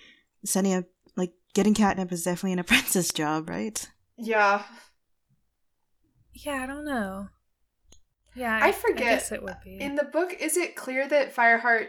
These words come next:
Speaker 2: like, do other people know that Fireheart is getting the catnip from the two-leg place?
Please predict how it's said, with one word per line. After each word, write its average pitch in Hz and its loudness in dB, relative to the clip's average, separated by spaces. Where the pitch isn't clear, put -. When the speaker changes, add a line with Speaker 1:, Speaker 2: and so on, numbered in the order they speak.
Speaker 2:
like, 202 -2
do 262 0
other 254 6
people 311 4
know 220 2
that 214 0
Fireheart 214 4
is 208 -2
getting 196 -2
the 214 -4
catnip 208 -4
from 202 -6
the 233 -4
two-leg 262 -2
place? 330 -2